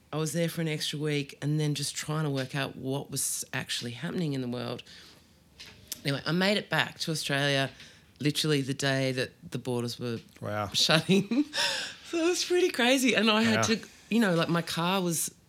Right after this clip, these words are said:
Speaker 1: up in northern New South Wales and I had to go into isolation for two weeks.
Speaker 2: Yes.
Speaker 1: So I was like, "I don't," you know, I checked with the guys at the farm. They're like, I was living in a shipping container there, which was great.
Speaker 2: Yeah.
Speaker 1: So I was like, "Okay." So I did my isolation there and then, um,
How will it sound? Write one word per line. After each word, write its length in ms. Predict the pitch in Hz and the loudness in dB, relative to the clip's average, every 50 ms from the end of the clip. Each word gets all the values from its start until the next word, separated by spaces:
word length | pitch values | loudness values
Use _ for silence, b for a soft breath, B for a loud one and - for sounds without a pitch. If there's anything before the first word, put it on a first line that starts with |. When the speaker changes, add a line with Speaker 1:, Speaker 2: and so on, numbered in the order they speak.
| _ - | _ -6
Speaker 1:
up 180 | 143 147 - - | -6 -4 -2 -2
in 80 | 147 | 0
northern 240 | 139 135 135 135 135 | 0 0 0 0 0
New 80 | 135 131 | 0 -2
South 260 | 131 - 131 131 - | -2 -4 -6 -6 -4
Wales 300 | 135 131 123 110 110 123 | -2 -2 -2 -2 -2 -2
and 100 | 135 139 | 0 0
I 60 | 139 | 0
had 180 | 139 156 156 147 | 0 0 -2 -2
to 60 | 151 | -4
go 140 | 147 - 143 135 | -4 -4 -2 -2
into 200 | 131 127 - - | -2 -4 -4 -4
isolation 640 | 123 123 120 - - 120 117 123 - - - 139 | -6 -6 -6 -6 -6 -6 -4 -4 -4 -4 -4 -4
for 160 | 131 - 139 131 | -6 -6 -8 -10
two 240 | - - 127 104 | -8 -6 -6 -6
weeks. 360 | 87 71 - - - - - - | -6 -8 -10 -12 -14 -10 -6 -6
Speaker 2:
Yes. 280 | 107 95 - B B B B B B B B B B B | -6 -6 -6 B B B B B B B B B B B
Speaker 1:
So 160 | - - 160 | -8 -8 -6
I 60 | 160 | -6
was 160 | 156 135 139 | -6 -6 -6
like, 200 | 147 135 - - - - | -6 -6 -8 -12 -14 -14
"I 140 | - 165 233 | -12 -12 -10
don't," 240 | 277 202 135 - - - - _ - | -10 -10 -12 -12 -14 -18 -16 _ -4
you 80 | 185 | -2
know, 80 | 147 117 | -2 0
I 80 | 123 156 | -2 -2
checked 280 | - - 156 - - | -2 -4 -6 -6 -8
with 140 | - 139 135 | -8 -10 -8
the 140 | - 135 110 - - - - - - _ - | -8 -8 -8 -10 -16 -20 -20 -20 -20 _ -12
guys 240 | - 120 120 113 - | -10 -8 -8 -8 -8
at 80 | - | -8
the 60 | 151 | -10
farm. 360 | - - 180 196 208 220 220 214 | -10 -8 -6 -6 -4 -4 -4 -4
They're 120 | 196 170 | -4 -4
like, 180 | 147 139 135 - - - - | -4 -6 -8 -10 -14 -12 -6
I 60 | - | -4
was 100 | 165 156 | -4 -2
living 240 | 165 170 165 165 151 | -2 -2 -2 -2 -2
in 80 | 139 131 | -2 -2
a 20 | |
shipping 360 | 127 - - - - 139 139 | -2 -4 -4 -6 -6 -8 -6
container 420 | 135 147 143 - 139 127 127 127 120 | -6 -6 -6 -6 -6 -6 -6 -6 -6
there, 220 | 123 131 170 214 - - - - | -6 -6 -6 -8 -12 -14 -16 -14
which 160 | - - - | -12 -10 -10
was 100 | 320 - - | -10 -10 -8
great. 280 | - 370 370 - - - B B B B | -8 -8 -8 -8 -8 -10 B B B B
Speaker 2:
Yeah. 200 | 113 135 156 143 | -4 -4 -4 -4
Speaker 1:
So 120 | - 302 | -4 -4
I 40 | 320 | -2
was 40 | 320 | 0
like, 160 | 339 320 320 - - - - | -2 -2 -4 -8 -14 -14 -10
"Okay." 360 | 302 - 262 254 262 370 - B B B B B B B | -6 -4 -4 -4 -4 -6 -10 B B B B B B B
So 200 | B - 220 220 | B -2 2 2
I 60 | 226 226 | 2 2
did 160 | 226 240 220 | 2 0 2
my 240 | 226 220 202 185 185 | 2 2 2 2 0
isolation 480 | 180 - 175 175 185 - - 175 180 | -2 -2 -2 -2 -2 -2 -2 0 0
there 340 | 180 180 180 180 180 175 - | 2 2 2 2 2 2 0
and 220 | - 170 180 180 180 | 0 0 0 2 2
then, 260 | 170 170 170 165 165 | 2 2 2 2 2
um, 460 | 165 165 165 165 165 165 160 160 - | 0 0 0 0 0 0 -2 -2 -6